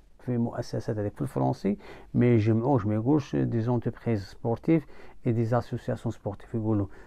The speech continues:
دي زونتربريز اي اسوسياسيون سبورتيف. بصح في اللغة العربية يحطوا مؤسسات، شركات رياضية وجمعيات رياضية.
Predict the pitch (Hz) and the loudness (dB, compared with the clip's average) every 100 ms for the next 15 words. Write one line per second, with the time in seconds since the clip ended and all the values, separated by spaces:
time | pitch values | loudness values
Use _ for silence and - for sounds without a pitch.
0 | - - 107 98 131 131 123 120 135 139 | -14 -2 -2 2 2 2 0 0 0 -2
1 | - 123 117 127 - 120 - 123 - 165 | 0 2 2 0 -2 -6 -4 -4 -4 -6
2 | 135 - - 85 - - 120 107 - - | -8 -12 -4 -2 -2 -6 -6 -6 -6 -4
3 | 98 135 117 107 95 98 95 127 156 - | 0 0 2 2 2 0 0 0 0 -2
4 | 135 120 113 - 120 - 113 - 113 - | 0 0 0 -2 -6 -4 -6 -2 -4 -4
5 | - - - 127 117 113 117 - 98 95 | -16 -18 -6 -2 0 0 0 0 -4 -4
6 | 95 95 123 151 190 - - - - 135 | -4 0 2 2 0 -6 -20 -20 -6 0
7 | 131 160 180 - - - - 123 117 117 | 4 4 0 -10 -20 -16 -2 0 2 2
8 | 147 175 170 185 190 190 175 | 2 2 0 2 0 0 0